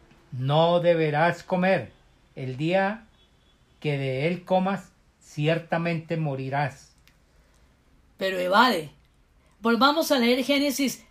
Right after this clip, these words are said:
Speaker 2: tres doce.
Speaker 1: Él respondió: "La mujer que me diste por compañera me dio de ese fruto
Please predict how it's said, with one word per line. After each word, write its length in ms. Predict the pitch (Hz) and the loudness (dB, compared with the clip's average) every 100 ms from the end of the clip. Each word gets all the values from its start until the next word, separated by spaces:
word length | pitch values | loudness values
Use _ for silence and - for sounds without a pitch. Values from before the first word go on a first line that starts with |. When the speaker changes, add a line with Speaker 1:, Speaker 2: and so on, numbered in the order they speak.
| _ | _
Speaker 2:
tres 400 | 233 247 247 - _ _ _ - | 2 2 2 -4 _ _ _ -8
doce. 380 | 180 196 - - _ _ _ _ - | -4 -4 -6 -18 _ _ _ _ -2
Speaker 1:
Él 260 | 160 175 | 0 0
respondió: 720 | 202 190 - 147 135 160 107 - _ _ _ _ _ _ _ - | -2 -6 -6 -6 -2 -2 -2 -6 _ _ _ _ _ _ _ -4
"La 140 | 147 | -2
mujer 420 | 147 131 156 190 | -2 -2 0 -2
que 120 | 185 208 | -2 -2
me 160 | 175 | 0
diste 360 | 156 180 - 190 | -2 -4 -6 -8
por 320 | - 151 - | -6 -8 -6
compañera 680 | 147 120 127 135 165 170 - _ _ - _ - | -10 -8 -6 -4 -4 -6 -10 _ _ -20 _ -8
me 260 | 143 139 | -6 -4
dio 460 | 131 147 175 190 196 143 | -2 0 0 0 -4 -12
de 240 | 139 143 | -6 -4
ese 220 | 160 190 175 | -4 -6 -6
fruto 560 | 196 196 - 190 - | -4 -6 -4 -6 -6